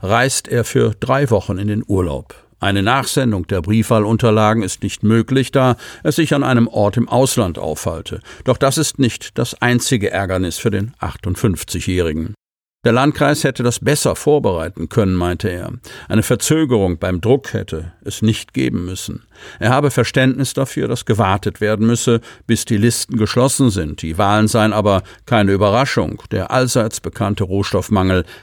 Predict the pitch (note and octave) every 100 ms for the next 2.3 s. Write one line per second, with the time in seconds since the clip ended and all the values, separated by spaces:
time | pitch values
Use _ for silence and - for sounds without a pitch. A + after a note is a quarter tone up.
0 | - F#2+ A2+ A#2 B2 A#2 A2 G#2+ G#2+ G#2+
1 | G#2 - - F#2+ - D#2 - F#2 F2 F2
2 | E2 E2